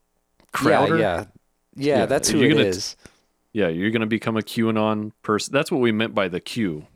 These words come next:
Speaker 1: right?
Speaker 2: No, I'm not, I'm
Speaker 1: Are
Speaker 2: not
Speaker 1: we
Speaker 2: gonna take,
Speaker 1: canceling
Speaker 2: I'm not gonna adopt any of his po-, of his political positions, but I will
Speaker 1: Mm.
Speaker 2: use his sign meme, and I'm gonna
Speaker 1: Okay.
Speaker 2: say Mario, Zelda, Metroid,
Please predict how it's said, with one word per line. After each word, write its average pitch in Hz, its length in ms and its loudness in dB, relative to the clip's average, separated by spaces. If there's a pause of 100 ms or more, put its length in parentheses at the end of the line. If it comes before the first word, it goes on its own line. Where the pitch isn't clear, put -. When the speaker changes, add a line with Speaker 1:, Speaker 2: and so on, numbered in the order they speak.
(600)
Speaker 1:
right? 90 160 0
Speaker 2:
No, 139 260 0
I'm 160 140 -2
not, 190 240 0
I'm 165 80 -2
Speaker 1:
Are 180 140 2
Speaker 2:
not 185 60 4
Speaker 1:
we 254 100 4
Speaker 2:
gonna 147 280 -2
take, 143 100 0
Speaker 1:
canceling 147 340 0
Speaker 2:
I'm 139 60 0
not 180 140 0
gonna 190 220 0
adopt 143 340 0
any 139 140 0
of 131 60 2
his 113 80 -2
po-, - 200 -4
of 117 140 0
his 117 140 -2
political 127 440 0
positions, 101 580 -4
but 113 140 0
I 113 80 2
will 147 460 0
Speaker 1:
Mm. 147 60 -16 (400)
Speaker 2:
use 139 400 -2
his 127 200 0
sign 135 680 0 (280)
meme, 104 520 -2 (480)
and 120 120 -2
I'm 110 120 -2
gonna 113 220 -2
Speaker 1:
Okay. 104 140 0
Speaker 2:
say 104 460 -2
Mario, 120 560 0
Zelda, 117 360 -2
Metroid, 110 640 0